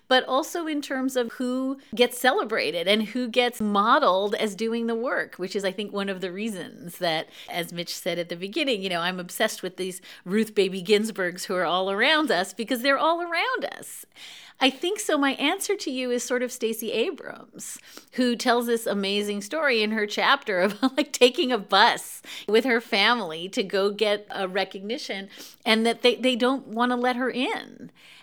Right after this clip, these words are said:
And what it means to just have to kind of hurl yourself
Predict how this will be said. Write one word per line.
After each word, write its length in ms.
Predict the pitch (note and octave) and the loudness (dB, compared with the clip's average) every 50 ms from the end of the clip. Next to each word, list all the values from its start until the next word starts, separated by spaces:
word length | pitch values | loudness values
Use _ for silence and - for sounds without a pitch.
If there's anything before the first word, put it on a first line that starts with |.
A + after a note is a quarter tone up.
| _ _ - | _ _ 2
And 160 | A#3 A#3 A#3+ | 4 4 6
what 160 | A#3 B3 B3 | 6 4 4
it 160 | C#4+ C#4+ - | 4 2 -2
means 540 | A#3+ A3+ A3+ A#3+ C4 D#4+ C#4 F3+ D#3 G#3 - | -2 -2 -2 -2 -2 -4 -6 -8 -8 -10 -10
to 160 | - - B3+ | -8 -8 -6
just 440 | G3 - - A3+ G3+ A3 A3+ - - | -4 -2 0 2 2 0 0 -4 -4
have 220 | - A3+ A#3 A#3 A#3 | -2 0 0 0 -2
to 100 | - A3+ | -8 -12
kind 200 | - - G#3 F#3+ | -10 -10 -10 -10
of 100 | D#3 - | -12 -14
hurl 460 | - - - - A#3 B3+ C4 C4 C4+ | -20 -20 -12 -6 -4 -2 0 0 -2
yourself 800 | A#3+ G#3 F3+ F3 - - - - - - - - - - - | -2 -4 -6 -8 -8 -10 -10 -10 -10 -12 -12 -14 -16 -18 -20